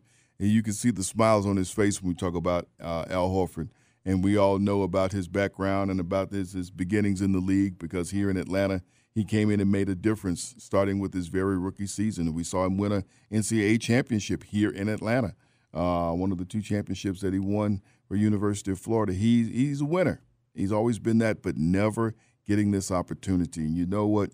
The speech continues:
Eric, when you get this opportunity after so many years, you really ramp it up. You, you get extra focus because you don't know when you're gonna get back to this spot.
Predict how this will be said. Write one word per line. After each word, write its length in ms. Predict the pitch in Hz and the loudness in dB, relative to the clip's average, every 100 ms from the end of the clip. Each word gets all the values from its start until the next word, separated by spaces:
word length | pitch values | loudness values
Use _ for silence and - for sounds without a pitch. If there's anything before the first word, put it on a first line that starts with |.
| - | -2
Eric, 260 | 95 92 | 0 0
when 140 | 98 90 | 0 0
you 80 | 85 | 0
get 200 | 120 - | -2 -4
this 160 | 90 | -2
opportunity 540 | 98 87 82 90 85 82 | -2 -2 -4 -4 -2 -4
after 160 | - | -8
so 200 | 80 92 | -8 -2
many 180 | 95 90 | 0 2
years, 400 | 87 92 90 82 - _ _ - | 2 2 0 -2 -12 _ _ -4
you 300 | 98 104 107 | 2 4 4
really 260 | 117 113 | 4 2
ramp 340 | 98 98 92 95 | 2 2 0 0
it 80 | 90 | 0
up. 200 | 80 92 | 0 0
You, 100 | 95 | 0
you 180 | 98 | 0
get 240 | 104 107 - | 2 0 0
extra 300 | 95 - 90 | -4 -4 -8
focus 460 | - 95 - 80 - | -4 -4 -4 -10 -10
because 320 | 80 90 85 | -4 -2 0
you 100 | 95 | 0
don't 240 | 104 113 | 0 0
know 120 | 107 | -2
when 180 | 101 98 | -2 0
you're 120 | 98 | 0
gonna 180 | 87 87 | 0 -2
get 220 | 80 85 | -2 -4
back 240 | 73 76 - | -4 -6 -6
to 60 | |
this 140 | 71 69 | -10 -10
spot. 300 | - 76 | -8 -8